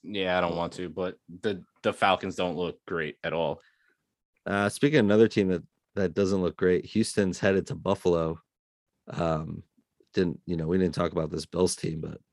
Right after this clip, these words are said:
Speaker 2: they looked pretty good last week. I, I, I don't see how, is Davis Mills gonna start still? Like, I don't see how he comes out of this
Speaker 1: Long
Speaker 2: one.
Speaker 1: neck. <laughs>
Speaker 2: The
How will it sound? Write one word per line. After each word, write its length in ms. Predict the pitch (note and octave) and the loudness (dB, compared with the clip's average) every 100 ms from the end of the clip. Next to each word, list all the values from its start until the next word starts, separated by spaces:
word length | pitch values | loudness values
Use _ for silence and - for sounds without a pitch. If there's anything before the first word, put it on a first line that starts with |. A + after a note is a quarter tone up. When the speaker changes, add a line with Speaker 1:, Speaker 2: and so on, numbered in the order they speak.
| - | -2
Speaker 2:
they 140 | F#2+ | 2
looked 260 | G2+ - - | 4 2 -8
pretty 160 | E2 | -10
good 180 | D#2+ D#2 | -10 -12
last 260 | C#2+ F#2+ - | -12 -14 -10
week. 180 | A#1+ - _ _ _ _ - | -12 -12 _ _ _ _ -2
I, 520 | F#2+ F#2+ - F#2 F2 - - _ - | 0 2 2 2 2 -2 -18 _ -8
I, 120 | F#2+ F#2+ | 2 6
I 40 | |
don't 200 | F#2 E2+ | 6 4
see 160 | - F2 | 2 2
how, 260 | F2 E2 - _ _ _ _ _ _ | 2 0 -4 _ _ _ _ _ _
is 160 | F2 E2 | -4 0
Davis 380 | F#2+ F#2+ F2+ - | 4 4 2 0
Mills 300 | F#2 F#2 F#2+ | 2 2 2
gonna 260 | F2+ E2 D#2 | 0 0 -4
start 380 | - - F#2 F2+ | -10 -2 -2 -2
still? 280 | - G2 F#2+ | 0 4 6
Like, 180 | F2+ E2 | 4 2
I 100 | E2+ | 2
don't 220 | F2 D#2+ | 2 0
see 180 | - E2+ | -2 -2
how 280 | E2+ D#2+ E2 - C3 - - - | -2 -6 -6 -4 -4 -6 -10 2
he 140 | A2 | 2
comes 320 | F#2+ F#2+ F2+ | 4 0 4
out 280 | F2 F2 F2 _ _ - | 4 4 2 _ _ -4
of 100 | F2+ F2 | 0 6
this 20 | |
Speaker 1:
Long 180 | F#2+ G2 | 8 8
Speaker 2:
one. 60 | G#2 | 6
Speaker 1:
neck. 280 | G2+ D#2+ - | 6 0 -10
<laughs> 640 | _ - - _ - G2 | _ -20 -20 _ -12 -2
Speaker 2:
The 380 | D3+ A#2 F2+ E2+ | 0 4 6 6